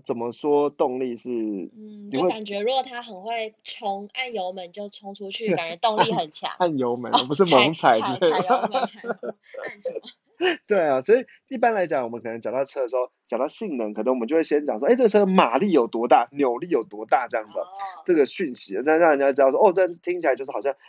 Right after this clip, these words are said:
Speaker 1: 很厉害，比如说什么，呃，几，几匹马力哦。那复习一下黄董，你还记得我之前有说，就是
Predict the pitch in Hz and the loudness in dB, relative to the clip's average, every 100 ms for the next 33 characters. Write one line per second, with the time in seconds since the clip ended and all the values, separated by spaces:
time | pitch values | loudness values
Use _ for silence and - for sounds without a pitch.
0 | - 117 143 - 120 139 131 113 - - | -12 0 2 2 0 -2 -4 -8 -12 -8
1 | 90 110 143 139 113 127 - 143 123 127 | -6 -6 -6 -6 -4 -6 0 0 2 2
2 | 117 - - - 269 - 277 - 165 175 | 0 0 -6 -2 0 4 2 4 4 8
3 | 151 151 127 117 156 196 113 107 135 107 | 6 6 2 2 0 2 2 -2 -6 -6
4 | 104 117 113 - _ _ 208 208 196 165 | -6 -6 -4 -6 _ _ -4 2 4 4
5 | 139 | 2